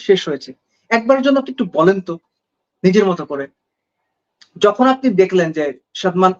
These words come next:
একশো করে ফেলেছেন, প্রথম উইকেট পার্টনারশিপে একশো আঠেরো রান হয়ে গেছে, তিন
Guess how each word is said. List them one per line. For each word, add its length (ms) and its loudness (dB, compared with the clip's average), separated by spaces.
একশো 320 -4
করে 180 4
ফেলেছেন, 320 -6
প্রথম 260 2
উইকেট 300 -2
পার্টনারশিপে 540 -2
একশো 280 -8
আঠেরো 340 2
রান 200 2
হয়ে 200 -2
গেছে, 220 -10
তিন 140 6